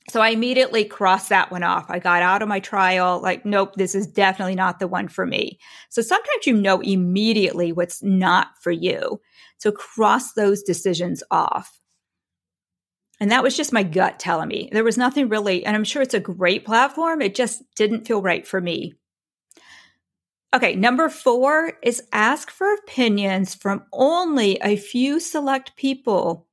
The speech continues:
who have knowledge in the arena you're trying to make the decision about.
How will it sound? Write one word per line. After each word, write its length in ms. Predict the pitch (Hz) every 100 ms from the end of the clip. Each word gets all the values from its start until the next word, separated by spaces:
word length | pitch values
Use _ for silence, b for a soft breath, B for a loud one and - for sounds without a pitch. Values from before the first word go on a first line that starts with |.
| _ _ _ _ 247
who 140 | 254
have 420 | 202 254 247 233
knowledge 960 | 202 220 247 359 403 302 196 180 190 185
in 220 | 226 220
the 180 | 233 240
arena 680 | 233 214 208 185 175 190 202
you're 160 | 226 220
trying 320 | 220 180 180
to 60 | 202
make 280 | 180 165
the 60 | 240
decision 480 | 262 262 466 466 247
about. 420 | - - - -